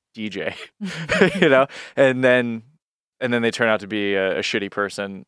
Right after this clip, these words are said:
Speaker 1: Like, I can understand why it would be really disappointing.
Speaker 2: Yeah.
Speaker 1: Um, and we've all had to have that kind of conversation with ourselves, um, internally in the last couple of years when certain people that I'm sure we liked,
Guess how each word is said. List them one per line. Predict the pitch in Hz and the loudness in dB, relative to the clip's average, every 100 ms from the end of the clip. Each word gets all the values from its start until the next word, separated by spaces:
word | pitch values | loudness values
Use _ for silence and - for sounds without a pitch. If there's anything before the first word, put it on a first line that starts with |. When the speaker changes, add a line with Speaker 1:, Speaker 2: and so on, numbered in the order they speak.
| - | -14
Speaker 1:
Like, | 110 | -4
I | 110 | -2
can | 123 117 | 0 -2
understand | 110 120 107 | -2 -2 2
why | 104 | 2
it | |
would | 104 | 2
be | 101 | -2
really | 98 98 92 | -4 -4 -6
disappointing. | 92 - 101 95 95 - _ - | -8 -10 -6 -6 -6 -12 _ -14
Speaker 2:
Yeah. | 156 147 | -12 -6
Speaker 1:
Um, | - 147 | 0 0
and | 131 156 | 2 2
we've | 165 | 4
all | 165 175 170 143 - - | 4 4 4 2 -4 -2
had | 127 120 | 2 2
to | 110 | 2
have | 113 110 98 101 | 2 2 -2 0
that | 110 104 | 0 2
kind | 110 104 | -2 -2
of | 92 _ _ | -4 _ _
conversation | - 113 101 110 117 | -2 -2 -2 -6 -4
with | 104 | -4
ourselves, | 98 95 104 95 95 - - _ _ _ _ _ _ _ - | -4 -2 0 0 0 -8 -16 _ _ _ _ _ _ _ 0
um, | 110 101 98 95 90 | 2 4 0 -4 -8
internally | 120 113 117 110 104 101 | -8 -4 -2 0 -2 -2
in | 101 | -2
the | |
last | 101 98 - | 0 0 0
couple | 104 107 | -6 -4
of | 98 | -4
years | 101 95 | -4 -6
when | 98 | -10
certain | - 101 98 | -6 -6 -6
people | 107 110 104 | -8 -4 0
that | 101 | 2
I'm | 104 | 0
sure | 98 110 107 | -2 -6 -4
we | 107 | -2
liked, | 110 107 104 _ - | 0 0 -2 _ -20